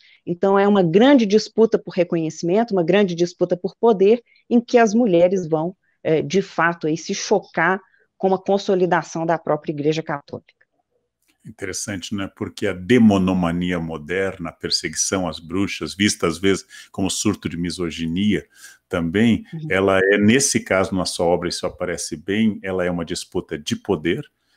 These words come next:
Speaker 2: um poder sobre a questão da cura, de au-, comunicação com o sagrado, uma questão de gênero e uma questão social. Eu acho que qualquer recorte que só enfatize uma dessas questões,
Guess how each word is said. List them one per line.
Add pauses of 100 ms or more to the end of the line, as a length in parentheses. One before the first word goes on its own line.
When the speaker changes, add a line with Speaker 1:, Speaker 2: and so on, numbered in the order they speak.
(140)
Speaker 2:
um
poder
sobre
a
questão
da
cura,
de
au-, (100)
comunicação
com
o
sagrado,
uma
questão
de
gênero (320)
e
uma
questão
social.
Eu
acho
que
qualquer
recorte (260)
que
só
enfatize
uma
dessas
questões,